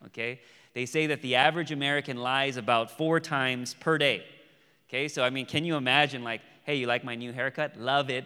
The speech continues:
Well, bam, dead, <laughs> right? "Sorry, I can't make it into work today. I'm feeling a little sick." Bam, you're dead, right? I mean, obviously, this is certainly not what, like, God,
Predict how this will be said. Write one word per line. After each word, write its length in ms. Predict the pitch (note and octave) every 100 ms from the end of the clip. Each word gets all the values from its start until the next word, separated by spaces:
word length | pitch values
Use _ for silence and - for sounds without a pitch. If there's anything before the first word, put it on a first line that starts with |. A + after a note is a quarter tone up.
| -
Well, 80 | A#2+
bam, 480 | C3+ F3+ E3 A#2+ G2
dead, 400 | D3 D3+ C3+ G2 - -
<laughs> 200 | - -
right? 300 | C3+ C#3+ D3+ - - - - - - - - -
"Sorry, 440 | E3+ F3 F#3 F3
I 80 | E3
can't 280 | G3 F#3 F#3
make 200 | F3+ F#3+
it 80 |
into 220 | F#3+ F3 F3
work 240 | F#3 F3
today. 280 | F#3+ E3+ D#3
I'm 120 | D3
feeling 280 | F3+ F#3 E3+
a 60 |
little 200 | E3 F3
sick." 500 | D#3+ G3 F3 - -
Bam, 440 | G3+ G3 F#3 A2+ A2+
you're 140 | E3
dead, 420 | E3 F3+ C3 F2+ - - - -
right? 220 | C3+ D3
I 120 | D#3+
mean, 100 | E3
obviously, 680 | D#3+ F#3+ A3+ G#3+ A3+ - G3+
this 180 | F3 F3+
is 120 | E3
certainly 460 | G3+ G#3 F#3+ F#3+ F3
not 360 | D#3+ E3+ F3 E3 - C3
what, 120 | D#3+
like, 200 | D3 A#2+
God, 360 | D#3 F3 E3